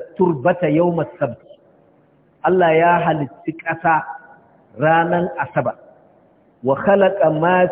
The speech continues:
fiha min al-jibali yawma al-ahad." Sannan ya halicci abin da ke cikin ƙasa na daga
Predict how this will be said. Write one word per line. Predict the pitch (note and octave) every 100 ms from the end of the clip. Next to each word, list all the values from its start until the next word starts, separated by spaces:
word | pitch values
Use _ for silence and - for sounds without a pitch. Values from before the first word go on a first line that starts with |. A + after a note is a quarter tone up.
| -
fiha | F3+ F#3 F3 F3+
min | F3 F#3+
al-jibali | F3+ D#3+ C3+ C#3 D3+ D#3+ F#3+ F#3+ F3+ F#3 - - _ -
yawma | B2+ F3 F3+ F3 D#3+
al-ahad." | C3 - C#3+ - C#3 - - _ _ _ _ _ _
Sannan | F3+ F#3 F3+ F#3
ya | F#3+
halicci | F3 D#3 - - -
abin | F3+ D3+ F#3 F3+
da | E3
ke | E3 D3 D#3
cikin | D#3+ F#3 F3+ -
ƙasa | F#3 F#3 G3 F#3+ - - - _ _
na | C3+ F#3
daga | F3 D3